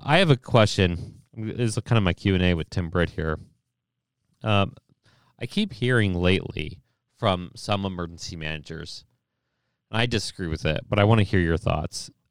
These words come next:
Um, they say emergency managers should not be involved with response. As a guy whose entire job is response, and who obviously I like response,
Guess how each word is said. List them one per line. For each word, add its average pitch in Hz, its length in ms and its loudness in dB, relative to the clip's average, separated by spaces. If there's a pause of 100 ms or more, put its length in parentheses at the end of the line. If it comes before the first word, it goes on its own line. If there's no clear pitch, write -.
Um, 87 460 2 (380)
they 101 120 2
say 98 340 2
emergency 147 640 -6
managers 87 720 -6 (100)
should 90 400 -8
not 101 500 -4 (100)
be 104 120 -2
involved 85 760 0
with 85 180 -8
response. - 800 -12 (2000)
As 104 160 -2
a 101 60 0
guy 160 300 4
whose 127 240 2
entire 123 480 0
job 98 340 2
is 87 180 -4
response, 78 840 -8 (800)
and 92 260 -2
who 98 320 -6 (100)
obviously 110 460 -4
I 104 160 0
like 95 320 2
response, - 760 -4